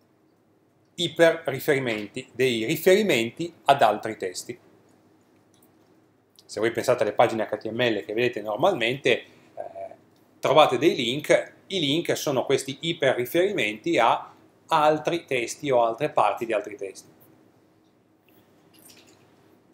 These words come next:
È sostanzialmente il linguaggio universalmente utilizzato per andare a descrivere i contenuti web e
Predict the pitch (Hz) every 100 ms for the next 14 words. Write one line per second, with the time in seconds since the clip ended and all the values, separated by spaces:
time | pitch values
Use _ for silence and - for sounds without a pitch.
0 | _ _ _ - 175 165 175 156 170 175
1 | 160 123 127 135 151 135 117 117 117 117
2 | 123 131 143 120 113 113 - - 113 107
3 | 110 120 110 107 - 131 110 101 101 107
4 | 101 - 98 131 101 151 190 - _ _
5 | _ _ _ _ _ _ _ _ _ _
6 | _ - - _ 392 - -